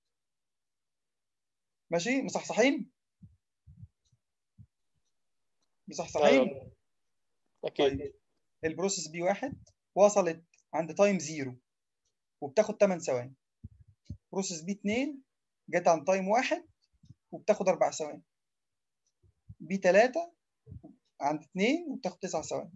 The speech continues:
Speaker 1: بي أربعة عند تلاتة وبتاخد خمس ثواني. حلو كده؟ في حد عنده سؤال؟
Speaker 2: أيوة يا دكتور، في سؤال.
Speaker 1: اتفضل.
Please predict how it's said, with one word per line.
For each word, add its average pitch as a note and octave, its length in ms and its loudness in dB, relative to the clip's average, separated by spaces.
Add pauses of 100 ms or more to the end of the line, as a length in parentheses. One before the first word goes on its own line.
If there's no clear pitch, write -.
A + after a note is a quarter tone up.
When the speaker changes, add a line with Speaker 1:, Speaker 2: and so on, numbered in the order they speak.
Speaker 1:
بي E3+ 160 -2
أربعة D#3+ 360 6
عند C#3 200 -8
تلاتة A3 220 4
وبتاخد G3 240 -2
خمس E3 260 -8
ثواني. C3+ 180 -12 (100)
حلو F3+ 240 0
كده؟ A3 200 0 (2250)
في F3+ 100 -4
حد F3+ 180 2
عنده F#3 160 2
سؤال؟ A3 340 2 (1300)
Speaker 2:
أيوة D3 160 8
يا C3+ 140 4
دكتور، C3+ 240 -6
في D#3 140 -2
سؤال. C3+ 320 4 (440)
Speaker 1:
اتفضل. C#3+ 260 -4